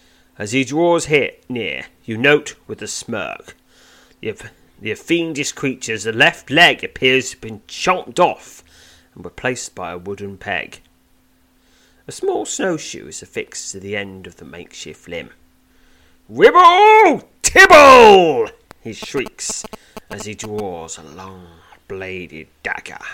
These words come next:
and lunges at you. This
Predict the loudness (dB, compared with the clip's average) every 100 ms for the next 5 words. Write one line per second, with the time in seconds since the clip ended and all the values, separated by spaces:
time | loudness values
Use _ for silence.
0 | -16 -18 -14 -10 -10 -10 -10 -10 -10 -12
1 | -14 -16 _ _ _ _ _ _ _ _
2 | _ _ _ _ _ _ _ _ _ -12
3 | -12 -10 -10 -10 -12